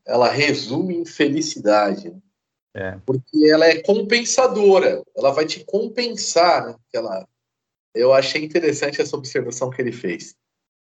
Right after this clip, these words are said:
Speaker 1: né? Tem a ver com, com dedicação, e a gente vai começar a falar sobre esse foco, sobre vários aspectos. Eu acho que vamos pro outro, vamos pro,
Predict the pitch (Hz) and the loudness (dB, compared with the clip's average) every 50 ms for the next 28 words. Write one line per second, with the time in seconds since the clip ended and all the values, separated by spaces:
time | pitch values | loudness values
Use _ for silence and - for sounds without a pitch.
0 | _ - 110 127 127 123 - - - _ _ _ - 131 139 131 120 - 147 143 | _ 0 2 4 4 2 0 -8 -16 _ _ _ 0 2 4 4 4 2 2 0
1 | 139 139 135 127 127 - 131 131 - 135 131 131 135 135 - - 120 - - - | 0 0 -4 -8 -8 -10 -10 -4 -4 -2 -2 -2 -6 -8 -4 -2 -2 -2 -4 -8
2 | - - 156 165 180 175 165 156 139 135 139 151 156 185 - - 247 247 247 240 | -2 4 6 6 6 6 6 2 2 2 0 0 0 -2 -4 0 0 0 0 -2
3 | 226 208 196 220 214 214 202 190 180 180 - 202 196 190 185 165 - - - - | -4 -2 0 0 0 2 4 2 2 2 2 0 0 0 -2 -4 -4 -6 -10 -20
4 | _ _ _ _ _ - 151 151 - - 160 151 - - - 165 190 196 190 - | _ _ _ _ _ -8 -8 -6 -4 -4 -4 -4 -4 2 4 6 6 6 4 2
5 | - 165 170 156 - - 180 170 - 156 156 151 151 160 170 165 170 156 131 127 | -2 -8 -8 -6 -2 0 0 0 0 -2 -2 0 2 2 2 2 2 0 0 -2
6 | - - - 165 165 190 196 196 - - 247 254 - 247 - 185 165 143 131 190 | -4 -4 2 4 4 4 2 0 0 2 2 2 2 0 -2 -2 -2 2 2 2
7 | 226 - - - - 156 160 170 160 - - - 101 151 170 190 196 - - 143 | 2 0 -2 -2 2 4 6 6 6 4 2 -4 -6 -6 -6 -6 -8 -12 -14 -14
8 | 139 127 107 98 | -14 -14 -14 -18